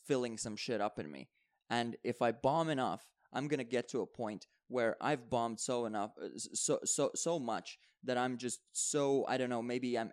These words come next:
angry on the inside or whatever, but, like, I'm just gonna go up on stage one night and I'm gonna be so sick of bombing that I'm just gonna be myself. Instead of the shit that I've written down, instead of the shit that I wanted to say,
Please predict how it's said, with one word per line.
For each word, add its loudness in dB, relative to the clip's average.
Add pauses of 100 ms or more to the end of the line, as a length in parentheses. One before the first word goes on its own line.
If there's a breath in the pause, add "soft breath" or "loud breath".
angry -2
on -2
the 0
inside -2
or 2
whatever, 2 (360 soft breath)
but, 4
like, 2
I'm 2
just -2
gonna -2
go 4
up 2
on -2
stage 0
one -4
night -4 (420)
and 0
I'm 2
gonna 0
be -2
so 2
sick -2
of -6
bombing 0 (360)
that 2
I'm 2
just -4
gonna -2
be -2
myself. -4 (500)
Instead 0
of -2
the 0
shit -2
that 0
I've -2
written -4
down, -2 (220)
instead -2
of -8
the 2
shit -2
that 0
I 2
wanted -4
to -8
say, 0